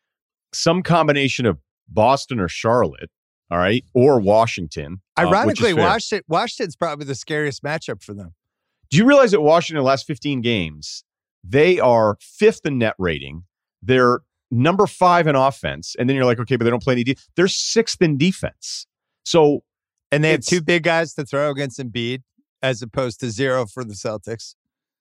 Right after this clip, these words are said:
Speaker 1: Yeah, I mean, the Celtics part of this is,
Speaker 2: Yeah,
Speaker 1: is
Speaker 2: we,
Speaker 1: we, we
Speaker 2: I,
Speaker 1: already
Speaker 2: no,
Speaker 1: know it's
Speaker 2: we're not,
Speaker 1: over.
Speaker 2: no,
Speaker 1: I mean, I
Speaker 2: yeah.
Speaker 1: can do a minute or two on Marcus Smart's disastrous game again
Speaker 2: No,
Speaker 1: today.
Speaker 2: we'll do that later.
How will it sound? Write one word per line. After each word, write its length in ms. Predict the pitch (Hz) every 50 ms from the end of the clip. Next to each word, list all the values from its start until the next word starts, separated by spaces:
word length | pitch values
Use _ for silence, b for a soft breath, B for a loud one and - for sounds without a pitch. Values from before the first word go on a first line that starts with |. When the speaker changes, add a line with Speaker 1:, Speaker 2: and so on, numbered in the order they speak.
| _ _ _ _ -
Speaker 1:
Yeah, 220 | 156 165 180 127 -
I 40 | 143
mean, 160 | 170 180 180
the 60 | 175
Celtics 460 | - - 277 269 - 208 170 - -
part 220 | - 143 139 127 113
of 60 | 95
this 220 | 98 92 87 - 104
is, 280 | 90 78 71 - - _ _ _ _ _ -
Speaker 2:
Yeah, 100 | 123 107
Speaker 1:
is 60 | 110
Speaker 2:
we, 80 | 135 151
Speaker 1:
we, 40 | 151
we 100 | 202 226
Speaker 2:
I, 160 | - - 240
Speaker 1:
already 200 | 240 214 185 165
Speaker 2:
no, 160 | 156 160 165 147
Speaker 1:
know 60 | 117
it's 100 | 104 139
Speaker 2:
we're 60 | 156
not, 80 | - -
Speaker 1:
over. 200 | 117 113 - -
Speaker 2:
no, 140 | 139 143 117 92
Speaker 1:
I 40 | 107
mean, 160 | 123 123 127
I 100 | 135 143
Speaker 2:
yeah. 60 | 127 104
Speaker 1:
can 100 | 120 143
do 200 | 165 180 175 165
a 40 | 151
minute 260 | 147 156 156 151 139
or 60 | 135
two 180 | 117 - 147 143
on 120 | 127 120
Marcus 300 | 123 120 113 - 110 -
Smart's 320 | - 123 120 117 113 - -
disastrous 540 | 98 90 90 110 98 101 - - 98 -
game 240 | - 110 107 104 95
again 160 | 92 95 98
Speaker 2:
No, 120 | 143 127 123
Speaker 1:
today. 120 | 123 -
Speaker 2:
we'll 80 | 87 87
do 80 | - 85
that 140 | 160 135 120
later. 300 | 120 113 107 92 82